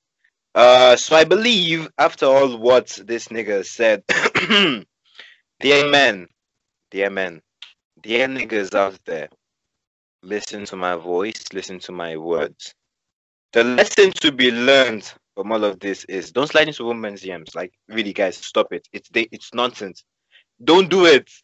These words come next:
I'm actually, at this point, I'm convinced we need an entire episode on how to make women slide into your D Ms, because your niggas be doing too much. I'll be ve-, your niggas really do be doing too much. I've seen, I think I sent you the, the picture.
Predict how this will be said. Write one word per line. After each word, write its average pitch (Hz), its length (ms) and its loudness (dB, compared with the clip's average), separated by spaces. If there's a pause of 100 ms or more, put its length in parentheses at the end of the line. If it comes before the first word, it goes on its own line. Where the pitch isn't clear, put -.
(520)
I'm 139 220 2
actually, 185 340 0
at - 60 -18
this 226 180 -2
point, - 240 -6
I'm 170 160 -2
convinced 143 500 -4
we 113 80 -12
need 131 140 -8
an 110 80 -6
entire 107 400 -2
episode 101 540 -4
on 92 100 -16
how 101 260 -8
to 92 100 -20
make 90 260 -12
women 87 220 -14
slide 82 220 -14
into 85 220 -20
your 82 120 -12
D 78 220 -16
Ms, 78 200 -20 (480)
because 92 480 -2 (260)
your 127 160 4
niggas 113 260 -2
be 95 80 -10
doing 98 220 -10
too 98 180 -14
much. - 440 -10 (280)
I'll 87 80 -12
be 85 100 -16
ve-, 87 200 -4
your 110 180 -2
niggas 95 340 -8
really 85 180 -12
do 87 200 -14
be 82 140 -18
doing 80 200 -20
too - 180 -18
much. 78 320 -14 (240)
I've 110 180 -2
seen, 165 240 0 (580)
I - 1200 -14
think - 160 -6
I 127 60 0
sent 123 220 -6
you 113 40 -8
the, 95 180 -2
the 82 140 -10
picture. - 500 -8